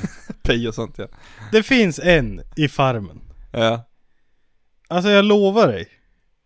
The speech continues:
Speaker 1: att man skulle kunna tro att det är David Skogsby.
Speaker 2: Jaså?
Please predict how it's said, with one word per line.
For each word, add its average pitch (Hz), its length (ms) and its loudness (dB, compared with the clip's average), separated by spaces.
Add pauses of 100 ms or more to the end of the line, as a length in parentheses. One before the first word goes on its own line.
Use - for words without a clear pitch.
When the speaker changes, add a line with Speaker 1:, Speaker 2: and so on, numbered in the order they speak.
(220)
Speaker 1:
att 151 160 -2
man 165 200 2
skulle 165 360 -2
kunna 127 260 -4
tro 120 440 -8
att 113 140 -10
det 110 100 -8
är 107 80 -8
David 104 420 -8
Skogsby. - 500 -12 (180)
Speaker 2:
Jaså? - 420 2